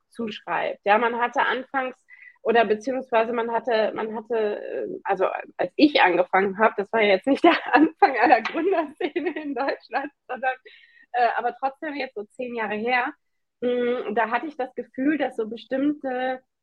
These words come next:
bestimmte Hotspots doch sehr stark ihre Schwerpunkte, äh,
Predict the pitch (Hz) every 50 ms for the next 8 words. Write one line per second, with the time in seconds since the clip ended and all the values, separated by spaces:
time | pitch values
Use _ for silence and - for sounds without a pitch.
0 | _ - 220 233 - 269 285 294 294 - 240 220 214 214 233 233 302 - _ _
1 | _ - 277 262 262 285 - _ _ - 233 233 214 214 208 247 247 254 220 -
2 | - 220 196 196 226 233 - - - 214 202 208 214 - 208 208 214 214 214 -
3 | 226 208 196 190 - - 190 180 156 - - - - - - 64 62 -